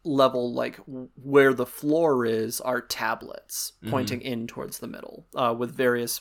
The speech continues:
Speaker 1: what appear to be vampire symbols on them.
Speaker 2: Twelve of them.
Speaker 1: Yes,
Speaker 2: And I have
Speaker 1: yeah,
Speaker 2: a very
Speaker 1: twelve.
Speaker 2: bad,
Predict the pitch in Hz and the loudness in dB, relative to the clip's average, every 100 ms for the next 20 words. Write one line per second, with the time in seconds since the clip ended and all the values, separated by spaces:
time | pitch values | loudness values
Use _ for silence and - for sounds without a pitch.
0 | _ 131 127 117 117 - 127 107 110 - | _ -4 -4 -2 -8 -8 -10 -10 -10 -8
1 | 135 135 - 131 - - - - - - | -8 -6 -8 -8 -10 -10 -12 -14 -16 -20
2 | - - - 113 101 95 85 67 60 - | -18 -18 -10 -4 -4 -4 -8 -16 -16 -16
3 | - 101 - _ _ _ _ _ _ _ | -16 -16 -18 _ _ _ _ _ _ _
4 | - 131 135 - 110 104 120 117 104 107 | -10 0 2 2 -2 -2 0 2 0 0
5 | 110 113 143 110 107 101 104 - _ _ | 2 6 6 6 4 0 -6 -12 _ _
6 | _ _ _ _ _ _ _ _ _ _ | _ _ _ _ _ _ _ _ _ _
7 | _ - 110 104 104 101 95 | _ -2 -2 -2 -6 -8 -12